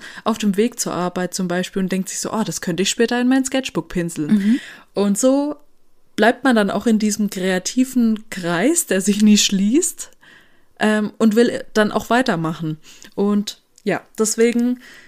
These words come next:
Speaker 1: muss ich sagen, ich hab meine Challenge auf jeden Fall erfolgreich beendet. <laughs> Ich war sieben Tage
Speaker 2: Voll schön.
Speaker 1: lang jeden Tag kreativ. Fand es auch schön, dann immer mit allen zu teilen. Das ist vielleicht auch nochmal so ein Anreiz, dass man dabei bleibt,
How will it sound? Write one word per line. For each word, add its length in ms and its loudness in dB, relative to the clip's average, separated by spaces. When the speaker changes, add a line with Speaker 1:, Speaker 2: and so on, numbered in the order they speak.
Speaker 1:
muss 160 2
ich 120 -2
sagen, 320 -6
ich 140 -6
hab 160 -4
meine 420 0
Challenge 460 2
auf 140 -6
jeden 200 2
Fall 400 -2
erfolgreich 680 -4
beendet. 540 -2
<laughs> 160 4
Ich 240 -6
war 100 -2
sieben 360 0
Tage 340 -4
Speaker 2:
Voll 100 2
schön. 520 -2
Speaker 1:
lang 320 2
jeden 280 0
Tag 300 -6
kreativ. 800 -4
Fand 220 0
es 140 -6
auch 140 -4
schön, 240 2
dann 140 0
immer 180 0
mit 160 -2
allen 260 -2
zu 180 -12
teilen. 460 2
Das 160 -2
ist 120 -4
vielleicht 340 -2
auch 100 -2
nochmal 260 -2
so 120 -4
ein 100 -6
Anreiz, 580 -2
dass 160 -6
man 140 -4
dabei 340 -6
bleibt, 560 -4